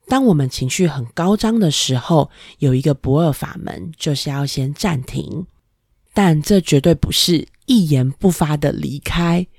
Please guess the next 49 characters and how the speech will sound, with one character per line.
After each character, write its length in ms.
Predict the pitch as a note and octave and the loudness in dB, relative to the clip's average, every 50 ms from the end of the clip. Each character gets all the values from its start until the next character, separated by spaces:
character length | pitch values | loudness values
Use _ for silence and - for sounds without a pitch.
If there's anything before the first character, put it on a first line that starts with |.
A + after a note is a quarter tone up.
| _ - - - - | _ -20 -20 -8 2
一 80 | - B3 | 6 8
言 160 | A#3+ G#3 F#3+ | 8 8 8
不 80 | G3 F#3+ | 4 2
发 160 | F#3+ F#3+ F#3 | 0 0 2
的 100 | F3+ E3 | 2 2
离 140 | D3+ D3+ C#3+ | 2 0 -2
开 200 | - D3+ D#3+ D3+ | 0 0 0 0
比 120 | C3+ B2+ | 0 0
较 160 | C#3+ C#3 C#3+ | 0 0 0
像 200 | - D#3+ D3 C#3+ | 2 2 0 0
是 160 | C3 - D3+ C3 | 2 0 0 -2
筑 260 | - - A#2+ A#2 B2 | -2 -6 -6 -6 -4
墙 340 | - - - B2+ A2 A#2 A#2 | -4 -4 -4 -4 -4 -4 -4
嘛。 220 | A#2+ B2 - - - - _ _ _ - - - - _ - | -4 -4 -4 -6 -10 -20 _ _ _ -20 -20 -20 -20 _ 0
那 220 | F#3 F#3 F3 D#3+ D3+ - - - - - - - - - - - | 4 4 6 4 4 -2 -12 -20 -20 -20 -20 -20 -20 -20 -8 2
我 120 | - F3+ D3 | 4 6 6
们 160 | C3+ C3+ C#3 | 8 6 4
是 220 | C3+ - - G3+ | 4 2 2 4
要 180 | G#3 F#3+ F3 E3 E3 | 4 4 4 2 0
告 240 | - B3 A3 G3+ F#3 | 2 2 2 2 2
诉 260 | - - G3 E3+ D3+ | 0 0 -2 -2 0
对 240 | - G3 E3+ D3 C3+ | 2 2 4 4 2
方， 400 | - - C3+ C3 C3 C3+ C#3 - - _ _ _ _ _ - | 2 0 0 0 0 -2 -4 -6 -12 _ _ _ _ _ -8
我 260 | - E3 D3+ - - | -2 -2 0 0 -2
现 280 | C#3+ - - G3+ F3+ E3+ | -4 0 2 4 4 4
在 140 | F#3+ E3+ | 2 0
的 140 | D#3+ C#3+ C3+ | 2 0 0
情 360 | B2 - - - C3 B2 B2+ | -2 -2 -4 -2 0 0 0
绪 440 | B2+ - - - F#3 D3+ - - _ _ _ | -2 -2 2 4 4 4 2 0 _ _ _
确 360 | - - - A3+ A3+ F3 D3 | -8 -4 2 4 4 4 4
实 480 | C3 - - - C3+ A2+ G#2 A2+ - _ _ _ _ _ - | 2 2 -2 -2 -2 -4 -8 -8 -10 _ _ _ _ _ -4
不 80 | - B2 | -4 -4
好， 360 | - - - A#2 - - - - - - - _ _ _ - | -4 -2 -6 -6 -6 -6 -16 -20 -20 -20 -20 _ _ _ -4
我 140 | - C#3+ | -2 0
需 180 | C3 - - E3 | 0 0 2 2
要 160 | D#3+ D3+ D3 | 2 4 2
冷 180 | C3+ C3 - - - | 2 0 -2 -4 -4
静 180 | - D#3 C#3+ C3 | -4 -2 -2 -2
下 320 | - - D#3 C3+ - - - | -2 -2 -2 -4 -4 -6 -10
来， 280 | - - - - E3+ _ - - - - _ - | -10 -8 -8 -10 -10 _ -16 -20 -20 -20 _ -10
先 240 | - - C4 B3+ B3 | -2 2 4 6 6
冷 160 | G#3 D3 C#3 | 6 4 4
静 240 | C#3 G3 A3 G3+ E3 | 2 0 2 2 2
一 80 | D3+ | 2
下， 440 | D3 - - G3 F3+ E3 - - _ _ _ _ _ _ _ _ _ _ - | 2 0 0 0 0 0 -2 -6 _ _ _ _ _ _ _ _ _ _ -4
告 160 | - F3 E3+ | 0 2 2
诉 160 | D#3 - E3 | 2 2 0
对 240 | D3+ E3 E3 C#3+ C3 | 2 2 2 2 2
方， 380 | - - C#3 C3 C3 C3+ C#3+ | 0 -2 -2 -2 -2 -2 -4